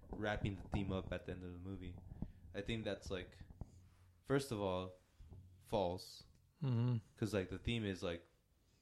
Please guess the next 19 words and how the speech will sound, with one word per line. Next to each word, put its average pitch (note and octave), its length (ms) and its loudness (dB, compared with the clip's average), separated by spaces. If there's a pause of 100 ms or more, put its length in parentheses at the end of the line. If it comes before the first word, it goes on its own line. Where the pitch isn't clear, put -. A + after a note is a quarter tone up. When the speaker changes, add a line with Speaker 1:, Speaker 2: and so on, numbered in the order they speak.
(140)
Speaker 2:
Help B2 320 12
mental A2 440 8 (200)
Speaker 1:
madness F#2+ 600 0
Speaker 2:
Yeah. A2 220 10
Speaker 1:
and A2 260 4
that E2+ 320 -2
too, G#2 300 2 (100)
like, F#2 200 -6
helping G2 340 0
that, E2+ 240 -4 (720)
or A#2 240 8 (100)
not D3+ 140 6
even G3+ 180 4
helping B2+ 340 4
them. E2+ 200 -6 (600)
It's - 120 -10
like, A2+ 160 6
Speaker 2:
Seeing A#2 320 12
it. G#2+ 180 6